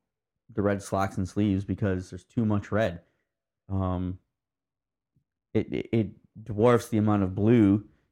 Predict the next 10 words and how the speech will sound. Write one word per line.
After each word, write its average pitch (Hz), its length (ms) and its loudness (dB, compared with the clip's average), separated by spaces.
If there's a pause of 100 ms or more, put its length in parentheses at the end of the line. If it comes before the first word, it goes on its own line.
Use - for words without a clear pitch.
(140)
in 104 180 0
the 101 180 2
uniform 98 520 0
set. 82 340 -6 (520)
And 107 480 4 (840)
throughout 113 440 6
history, 120 680 0 (540)
the 104 240 -4
Indians 110 340 2
have 92 320 0